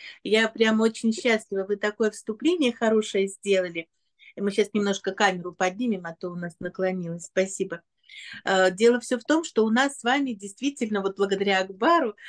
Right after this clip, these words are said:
нас жизнь познакомила не случайно. Вот я в руках держу тоже щас свою книжечку.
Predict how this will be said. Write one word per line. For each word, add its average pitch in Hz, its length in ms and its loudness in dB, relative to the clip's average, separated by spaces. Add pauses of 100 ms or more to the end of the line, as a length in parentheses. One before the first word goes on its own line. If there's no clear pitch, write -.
(300)
нас 226 340 -2
жизнь 247 340 -6
познакомила 220 800 0
не 220 180 -2
случайно. 196 760 0
Вот 185 160 -6
я 254 140 4
в 254 60 -6
руках 240 380 0
держу 220 340 -6
тоже 226 340 0
щас 208 320 0
свою 294 300 4
книжечку. 196 720 -8